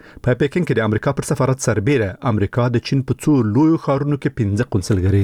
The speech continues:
لري. ځینې سرچینو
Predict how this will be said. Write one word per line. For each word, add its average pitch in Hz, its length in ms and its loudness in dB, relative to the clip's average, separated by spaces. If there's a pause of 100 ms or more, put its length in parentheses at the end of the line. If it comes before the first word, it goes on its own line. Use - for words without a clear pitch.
لري. 123 200 2 (1160)
ځینې - 800 -4
سرچینو 175 320 -2